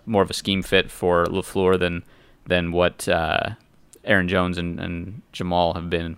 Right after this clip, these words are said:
But, um, I really didn't like your draft, and I, I know a lot of people bashed it.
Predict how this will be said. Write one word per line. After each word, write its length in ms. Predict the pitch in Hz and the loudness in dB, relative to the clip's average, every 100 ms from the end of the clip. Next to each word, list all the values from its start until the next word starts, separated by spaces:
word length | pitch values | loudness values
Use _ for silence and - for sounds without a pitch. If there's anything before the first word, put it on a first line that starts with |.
| - | 0
But, 240 | 90 85 _ _ _ _ _ - - _ | 2 0 _ _ _ _ _ -18 -18 _
um, 480 | 107 95 85 - - - _ _ _ _ _ - | 2 4 2 -2 -14 -18 _ _ _ _ _ 6
I 180 | 113 | 8
really 440 | 110 98 107 120 104 | 8 4 4 6 4
didn't 340 | 92 101 92 | 2 0 0
like 300 | 92 87 87 | 2 2 2
your 120 | 85 | -2
draft, 500 | 82 85 80 82 - - | -2 0 0 0 -4 -4
and 100 | 95 | -2
I, 120 | 85 - | 0 2
I 80 | |
know 160 | 98 107 | 4 6
a 20 | |
lot 180 | 98 92 | 8 6
of 60 | 92 | 4
people 200 | 101 92 | -2 2
bashed 360 | 87 87 - | 2 2 2
it. 220 | 98 95 | 2 2